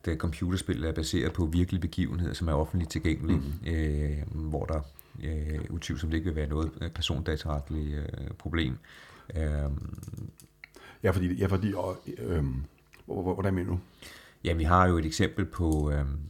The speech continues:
Speaker 1: nu kan vi komme lidt på dansk praksis måske. Vi har nævnt det før i en af de tidligere udsendelser. Øh, vi har det her eksempel med et online managerspil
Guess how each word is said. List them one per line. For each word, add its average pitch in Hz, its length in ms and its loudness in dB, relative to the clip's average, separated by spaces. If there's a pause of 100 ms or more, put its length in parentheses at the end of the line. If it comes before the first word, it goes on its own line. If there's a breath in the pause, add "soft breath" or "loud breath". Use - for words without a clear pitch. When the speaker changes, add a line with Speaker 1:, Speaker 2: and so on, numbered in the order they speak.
(140)
Speaker 1:
nu 95 60 0
kan 87 100 -4
vi - 40 -10
komme 78 180 -2
lidt 76 260 -4
på 80 60 -6
dansk - 280 -4
praksis 78 400 0
måske. - 360 -6 (100)
Vi 90 140 -2
har 80 60 2
nævnt 85 200 2
det - 80 -2
før 87 220 4 (800)
i 87 60 2
en 85 60 6
af 85 60 4
de 87 60 6
tidligere 90 400 6
udsendelser. 85 500 2 (600 loud breath)
Øh, 76 400 4
vi 80 40 0
har 85 160 4
det 87 100 4
her 85 80 6
eksempel 82 380 4
med 82 80 4
et 80 100 2
online 85 400 6
managerspil 85 680 0